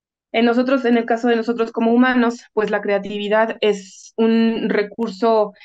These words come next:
eh, altamente, pues, poderoso,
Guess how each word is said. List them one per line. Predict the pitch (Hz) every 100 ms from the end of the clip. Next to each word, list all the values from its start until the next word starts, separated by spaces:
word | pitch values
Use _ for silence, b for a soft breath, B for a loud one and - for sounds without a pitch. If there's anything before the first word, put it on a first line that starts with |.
| B -
eh, | 202 196 190 190 185 185 208 - _
altamente, | 226 233 226 214 208 208 196 202 190 180 _ _ _
pues, | 202 190
poderoso, | 202 196 190 202 202 247 302